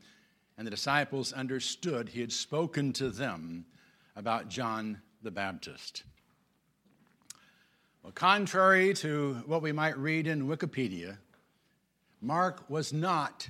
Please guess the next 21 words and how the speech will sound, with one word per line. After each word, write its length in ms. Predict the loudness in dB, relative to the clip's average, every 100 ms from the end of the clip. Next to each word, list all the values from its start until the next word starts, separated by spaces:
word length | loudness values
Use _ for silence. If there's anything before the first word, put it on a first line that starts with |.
| -16 _ _ -16
twisting 720 | 0 2 4 0 -2 -2 -2
and 200 | -4 -4
distorting 960 | -4 -4 -6 -4 -2 -2 -4 -4 -4 -6 -12 -20 _ -8
Scripture 460 | -2 0 -2 -4
here. 280 | -8 -10 -14 -20 _ _ _ _ _ _ -20 -20 0
He 140 | 4
simply 720 | 4 6 6 6 4 2 2
put 460 | -2 -4 0 0 -2 -4
the 120 | -2
pieces 760 | -2 0 2 4 4 2 0 -2
together 800 | 4 4 6 0 -2 -6 -12 -16 _ _ _ _ _ _ _ -20 -4
and 180 | 0 0
helped 400 | 2 4 4 4
us 160 | 2 2
see 480 | -2 0 0 0 -2
that 160 | -2
the 120 | -2
good 360 | -2 4 8 8
news 480 | 6 6 6 4 0
of 240 | -2 -2
Jesus 800 | -2 -2 -2 -6 -12 -12 -12 -12